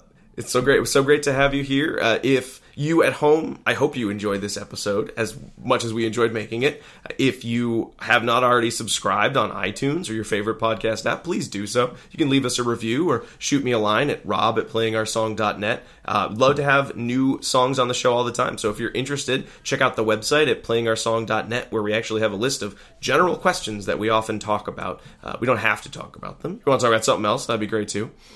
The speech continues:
You can follow us on Twitter at playing underscore our song. You can check out the Facebook page where, uh, I post just some general updates to the show at facebook dot com slash playing our song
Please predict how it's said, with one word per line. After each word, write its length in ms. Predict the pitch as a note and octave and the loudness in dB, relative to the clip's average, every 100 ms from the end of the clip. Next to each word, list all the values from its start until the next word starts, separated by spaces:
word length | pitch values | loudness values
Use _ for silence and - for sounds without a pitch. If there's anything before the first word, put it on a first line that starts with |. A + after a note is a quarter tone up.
| - | -10
You 100 | C#3 | -4
can 80 | C#3 | 0
follow 260 | C3 B2 B2+ | 4 6 6
us 120 | B2 | 2
on 100 | A#2+ | -4
Twitter 340 | - A#2 C#3 | -2 -2 -2
at 460 | - A2 G#2+ - - | 0 0 -2 -6 -8
playing 440 | - A#2+ B2 B2 - | 0 2 2 0 -2
underscore 600 | B2+ C3 B2 B2+ B2+ - | -2 -2 -2 0 0 0
our 140 | A2+ C3 | -2 -2
song. 460 | - G#2+ G#2 - - - - | -2 -2 -4 -6 -14 -20 -8
You 160 | A#2 A2+ | -4 -2
can 320 | B2 A2+ G#2+ | 0 2 0
check 140 | B2+ | 2
out 120 | B2 | 2
the 40 | G#2+ | 2
Facebook 420 | - A#2 - - | -2 -2 -2 -2
page 380 | A#2 A2+ F#3+ - - - | 2 2 0 -8 -16 -10
where, 420 | - A2 G#2 G2+ | 0 4 6 4
uh, 180 | - F#2+ | 2 0
I 60 | F2 | 0
post 340 | G#2+ A#2 - - | 0 0 -2 -8
just 140 | A2 | -6
some 100 | A2+ | -2
general 300 | G#2+ G#2 G2+ | 0 2 2
updates 680 | G2 - A2+ G#2 - - _ | 0 -2 -2 -2 -6 -8 _
to 180 | - A2 | -6 -4
the 80 | G2 | -4
show 500 | - A#2 G#2+ A#2 D3 | -2 2 2 2 0
at 240 | G#2 G2+ - - - | -4 -4 -6 -20 -8
facebook 400 | - A#2 - - | -2 0 0 0
dot 200 | A2+ - | 0 2
com 260 | A#2 A#2+ | 2 2
slash 280 | C#3 G#2+ G#2 - | 0 -4 -4 -8
playing 340 | - A#2+ A2 - | -4 -2 -2 -2
our 100 | A2 | -4
song 400 | - G2 G2+ B2+ | -2 -2 -2 -4